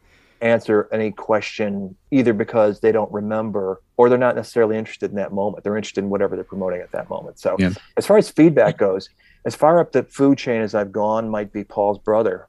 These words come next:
Speaker 1: Mike McCartney, known as
Speaker 2: Mm-hmm.
Speaker 1: McGear, who's been on the show. And I have to think from some of the guests I've had on the show that Apple as a Beatles entity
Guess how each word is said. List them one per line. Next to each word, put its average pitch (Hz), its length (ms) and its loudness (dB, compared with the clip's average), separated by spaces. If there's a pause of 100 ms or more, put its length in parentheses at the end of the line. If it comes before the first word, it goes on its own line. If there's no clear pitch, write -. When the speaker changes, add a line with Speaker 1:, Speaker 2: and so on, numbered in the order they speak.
(100)
Speaker 1:
Mike 104 300 -2
McCartney, 95 640 -8 (160)
known 98 200 -2
as 98 80 2
Speaker 2:
Mm-hmm. 110 100 0
Speaker 1:
McGear, 113 320 2 (180)
who's 101 120 -4
been 107 140 2
on 92 120 -2
the 92 60 -12
show. - 360 -4 (280)
And 101 440 2 (500)
I 123 140 0
have 165 380 -2
to - 100 -14
think 113 680 -4
from 120 220 0
some 143 180 2
of 151 60 4
the 131 60 2
guests 117 340 0
I've 110 120 2
had 110 220 -4
on 101 120 -6
the 101 60 -8
show 95 680 -4
that 107 440 0 (720)
Apple 139 640 0
as 110 160 -2
a 107 40 -4
Beatles 113 480 -2 (100)
entity 127 600 -6